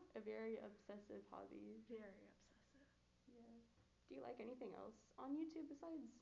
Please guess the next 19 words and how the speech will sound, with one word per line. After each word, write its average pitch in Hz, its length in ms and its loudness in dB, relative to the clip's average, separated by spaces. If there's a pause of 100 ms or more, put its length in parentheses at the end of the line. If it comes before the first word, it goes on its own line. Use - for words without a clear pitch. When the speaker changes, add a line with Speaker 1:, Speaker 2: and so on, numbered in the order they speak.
(160)
Speaker 1:
the 233 60 2
Dream 262 280 2
Team? 285 240 4 (960)
Speaker 2:
Um, 294 560 2 (2250)
I 240 100 -10
gotta 214 160 -12
think 214 200 -4
back 214 180 -8 (120)
to 208 80 -6
when 196 240 -2
my 190 300 -8 (100)
YouTube 214 460 -6
recommended 202 580 -4 (180)
wasn't 277 360 4
all 208 260 2
Dream 285 220 6
Speaker 1:
<laughs> 285 40 6
Speaker 2:
S 302 160 4
M 214 120 -2